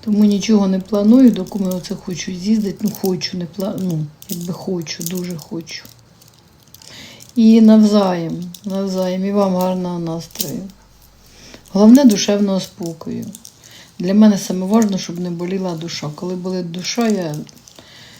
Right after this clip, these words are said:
цю біль просто не переношу. Для мене це саме страшне.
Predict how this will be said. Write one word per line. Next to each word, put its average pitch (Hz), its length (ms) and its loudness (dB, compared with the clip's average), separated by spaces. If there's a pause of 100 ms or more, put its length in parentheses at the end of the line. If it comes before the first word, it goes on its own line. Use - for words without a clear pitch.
(260)
цю - 140 -8
біль 202 240 0
просто - 400 -12
не 185 120 -6
переношу. 180 720 -8 (1000)
Для 180 140 -4
мене 196 220 0
це - 140 -8
саме 175 260 -6
страшне. - 540 -12